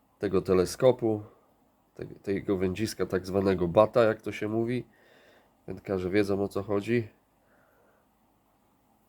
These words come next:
No, mocujecie tutaj ten zestaw tutaj z spławikiem i zestaw jest gotowy do połowu ryb. Tak. Jak widzicie, to wędzisko składa się z sześciu części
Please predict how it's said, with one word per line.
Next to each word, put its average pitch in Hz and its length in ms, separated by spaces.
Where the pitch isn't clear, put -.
No, - 80
mocujecie 107 600
tutaj 90 400
ten 90 220
zestaw 104 460
tutaj 90 260
z - 120
spławikiem 87 880
i - 340
zestaw 113 420
jest 92 160
gotowy 90 460
do 87 220
połowu 90 500
ryb. 101 280
Tak. 92 140
Jak 127 200
widzicie, 127 360
to 120 100
wędzisko 113 440
składa 110 300
się 98 160
z - 40
sześciu - 380
części 127 640